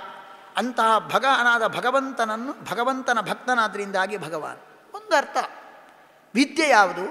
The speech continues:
ಅವಿದ್ಯೆ ಯಾವುದು ಅಂತ, ಮುಂದೆ ಏನು ನಡೀತಿದೆ, ಹಿಂದೆ ಏನು ನಡೆದಿದೆ,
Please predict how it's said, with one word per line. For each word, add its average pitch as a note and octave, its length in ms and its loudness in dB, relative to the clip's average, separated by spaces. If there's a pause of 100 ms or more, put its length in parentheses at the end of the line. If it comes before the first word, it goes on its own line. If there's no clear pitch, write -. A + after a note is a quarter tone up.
(120)
ಅವಿದ್ಯೆ D4+ 380 4
ಯಾವುದು A3+ 300 2
ಅಂತ, G3 180 -4 (840)
ಮುಂದೆ D4+ 280 -6
ಏನು B3 300 -2
ನಡೀತಿದೆ, G3 840 -6
ಹಿಂದೆ C#4+ 260 -6
ಏನು A#3+ 160 -4
ನಡೆದಿದೆ, G#3 460 -4